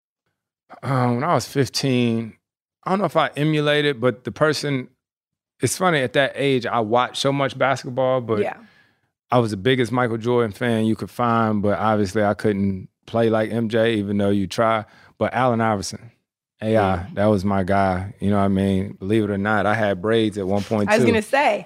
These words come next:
Speaker 1: Once upon a time, I
Speaker 2: Mm-hmm.
Speaker 1: had braids, man. I used to wear a sleeve. Any, any and everything Allen Iverson was doing was what I wanted to do.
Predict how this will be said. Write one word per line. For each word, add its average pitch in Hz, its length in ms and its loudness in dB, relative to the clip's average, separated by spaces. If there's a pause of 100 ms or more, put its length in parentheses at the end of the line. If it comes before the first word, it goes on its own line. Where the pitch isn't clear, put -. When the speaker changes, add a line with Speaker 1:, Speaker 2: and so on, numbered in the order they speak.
Speaker 1:
Once 123 240 2
upon 127 260 0
a 120 60 0
time, 123 360 2
I 120 80 2
Speaker 2:
Mm-hmm. 113 100 0
Speaker 1:
had 101 300 0
braids, 117 680 0
man. 113 540 0
I 113 100 2
used 113 220 -2
to 113 80 -6
wear 107 220 2
a 92 60 -2
sleeve. 117 760 0
Any, 120 320 0
any 127 260 0
and 117 120 0
everything 113 400 0
Allen 104 320 2
Iverson 101 480 0
was 92 120 -4
doing 101 340 2
was 92 120 -4
what 92 140 0
I 95 40 6
wanted 90 380 -4
to - 80 -20
do. - 60 -20